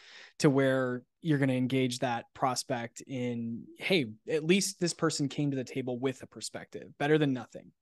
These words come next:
And now you can build on that foundation. "Hey,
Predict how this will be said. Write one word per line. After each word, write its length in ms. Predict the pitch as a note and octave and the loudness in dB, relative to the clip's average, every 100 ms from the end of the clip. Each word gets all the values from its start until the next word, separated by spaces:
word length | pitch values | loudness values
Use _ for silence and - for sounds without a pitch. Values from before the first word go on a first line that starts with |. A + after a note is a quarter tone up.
| _ - - - - - | _ -20 -20 -20 -20 -2
And 560 | G3 G3 D3 C#3 E3 E3+ | 6 8 8 6 2 2
now 300 | D#3+ D#3 D3+ | 4 8 8
you 160 | D3 C#3+ | 6 2
can 240 | D3+ C3+ | 0 -2
build 260 | B2+ C#3+ C#3 | 4 6 6
on 140 | C3+ | 4
that 180 | B2+ B2+ | 0 -2
foundation. 540 | C#3+ B2+ E3 D3+ A#2 | -2 4 4 4 2
"Hey, 280 | A#2 D#3+ C#3 | 2 4 4